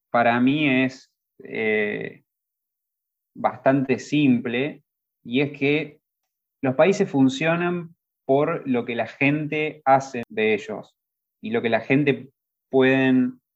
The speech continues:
llevar a cabo, eh, en esos países, y lo que cada uno puede aportar. Y de alguna manera yo creo que la política tiene que acompañar ese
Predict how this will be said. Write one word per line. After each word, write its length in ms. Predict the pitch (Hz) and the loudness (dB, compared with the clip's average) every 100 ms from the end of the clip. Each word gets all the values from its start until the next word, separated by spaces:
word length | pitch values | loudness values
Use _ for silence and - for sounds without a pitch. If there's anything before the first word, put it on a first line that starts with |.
| _ _ - | _ _ -8
llevar 280 | 117 123 127 | 0 4 4
a 120 | 117 | 2
cabo, 560 | 131 135 139 147 156 - | 4 4 4 0 -4 -10
eh, 380 | 123 113 110 - - | -10 -8 -8 -12 -8
en 140 | 117 | -4
esos 220 | 123 - | -4 -4
países, 480 | - 117 104 101 98 | -2 -2 -2 -6 -8
y 60 | 107 | -6
lo 200 | 110 - | -6 -6
que 160 | 104 | -4
cada 280 | - 127 127 | 4 6 8
uno 320 | 127 135 123 | 6 4 2
puede 200 | 123 123 | 0 0
aportar. 640 | 120 113 107 113 107 - - _ _ _ - | 0 -2 -2 2 2 0 -12 _ _ _ -4
Y 120 | 123 | 0
de 60 | |
alguna 260 | 127 151 180 | 2 2 0
manera 280 | 156 175 170 | 0 0 -2
yo 120 | 147 | -2
creo 160 | 147 147 | -4 -2
que 220 | 139 127 131 | -2 -4 -6
la 180 | 117 120 | -8 -6
política 380 | 123 147 147 | -6 -4 -2
tiene 160 | 131 135 | -2 0
que 80 | 123 | 0
acompañar 600 | 117 113 110 117 131 123 | -2 -4 -4 0 0 0
ese 360 | 123 - 113 | -4 -12 -16